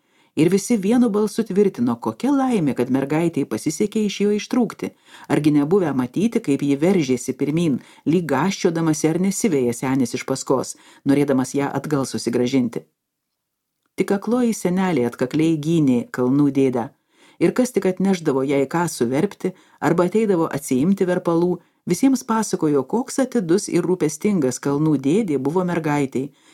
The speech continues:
ir kiek gero padarė jai ir jos dukteriai, kaip ne vieną popietę praleido čia, lopydamas jų trobelę,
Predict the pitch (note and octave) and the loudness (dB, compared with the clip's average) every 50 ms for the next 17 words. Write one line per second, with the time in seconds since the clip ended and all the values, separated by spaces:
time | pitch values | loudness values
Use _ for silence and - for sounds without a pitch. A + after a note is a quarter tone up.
0 | - _ - E3+ F#3+ - - C4+ B3+ F#3 E3+ F#3+ G#3 G#3+ G#3 E3+ D3 - B2 B2+ | -10 _ -2 -2 0 2 0 0 0 2 0 0 2 2 0 0 0 -2 -2 -2
1 | C#3+ D3+ D#3 D3+ C#3+ C3 B2 C#3 C3+ C#3+ F3+ A3 A3 - B2 A#2+ B2+ B2 D3+ F#3 | 0 0 2 2 2 0 0 0 -2 -2 -2 -2 -4 -2 -2 -2 0 2 2 0
2 | G3 - D3+ F3+ F#3+ - - F3+ D#3+ D#3+ D#3+ D3+ D#3 _ _ _ - _ _ - | 0 0 0 0 0 0 -2 -2 0 0 -2 -2 -6 _ _ _ -20 _ _ 0
3 | G#3+ G3+ G3+ G3 F#3+ F#3 G3+ A3 G#3 G#3 G3+ G3 - E3+ F#3 F#3 F#3+ F#3 F3+ E3+ | 0 2 4 4 2 4 2 2 0 0 0 0 0 0 0 2 0 0 0 -2
4 | E3 E3 D#3 D3+ D#3 D#3+ E3 D#3 D#3 D3+ D3 - - E3 E3 F3+ - _ _ _ | -2 0 0 0 2 2 0 0 0 -2 -2 -2 -2 -2 -2 -2 -6 _ _ _
5 | - - C#3+ D#3 F3 F#3 - F#3 D#3 D#3+ D#3+ D#3 D3+ - - D#3 F3+ F3+ E3 D3+ | -6 0 2 2 2 2 2 0 0 0 0 0 -2 0 0 0 0 0 0 -2
6 | C#3 C#3+ C#3+ D3 D#3+ E3 D#3 D3 D3+ | 0 0 0 0 0 0 -2 -4 -6